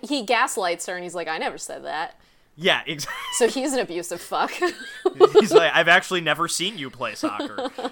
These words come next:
Speaker 2: Uh, so she dumps him on the soccer field right away, like, whips a soccer ball at his face.
Speaker 1: Loved it.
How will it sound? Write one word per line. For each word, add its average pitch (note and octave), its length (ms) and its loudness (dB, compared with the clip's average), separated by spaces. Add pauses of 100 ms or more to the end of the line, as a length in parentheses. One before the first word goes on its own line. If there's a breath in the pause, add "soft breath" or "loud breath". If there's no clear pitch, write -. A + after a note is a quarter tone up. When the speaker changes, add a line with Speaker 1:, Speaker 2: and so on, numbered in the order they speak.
Speaker 2:
Uh, - 300 -6 (680 loud breath)
so E3+ 200 -4
she G3+ 360 -4
dumps C3 320 -4
him C#3 200 -8
on B2 200 -8
the B2 80 -12
soccer A#2+ 300 -6
field B2 240 -12
right C3 180 -2
away, A#2 280 -4 (560 soft breath)
like, C#3+ 320 -4
whips C3 440 -6
a F3 80 -8
soccer C#3 400 -2
ball A#2+ 400 -4
at G#2+ 200 -6
his G2+ 140 -18
face. - 80 -10
Speaker 1:
Loved A#3+ 300 4
it. - 200 -8